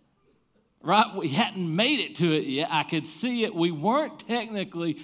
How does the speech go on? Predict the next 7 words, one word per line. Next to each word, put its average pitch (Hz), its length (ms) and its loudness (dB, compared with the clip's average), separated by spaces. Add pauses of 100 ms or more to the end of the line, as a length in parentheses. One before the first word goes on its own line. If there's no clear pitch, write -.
(180)
coming 202 680 0
by 185 320 4
Bob 175 320 2
Evans. 180 260 0
"Daddy's 311 360 4
a 262 100 2
liar." 247 760 0